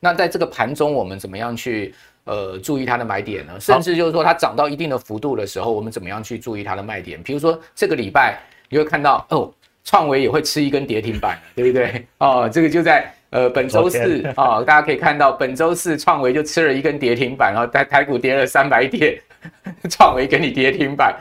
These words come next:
Speaker 1: 跌了十趴，大盘跌两趴，它给你跌十趴，也很呛啊。
Speaker 2: 好，这个其实我分，跟大家分享的方式呢，我觉得是最适合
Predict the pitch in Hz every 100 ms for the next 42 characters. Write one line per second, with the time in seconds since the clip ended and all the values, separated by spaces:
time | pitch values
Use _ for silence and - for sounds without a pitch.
0 | - 139 131 147 - 117 123 143 135 -
1 | - _ 196 156 139 147 139 139 123 110
2 | 139 143 143 127 120 117 117 117 117 139
3 | 127 - - 143 156 117 - 135 110 104
4 | - - _ _ _ _ _ _ _ 117
5 | 127 - _ - - _ - _ - 220
6 | 208 165 151 143 131 123 - 196 190 170
7 | 104 104 147 151 156 156 139 131 131 110
8 | 85 87 104 104 - 92 87 87 110 98
9 | 110 123 110 - 113 85 80 76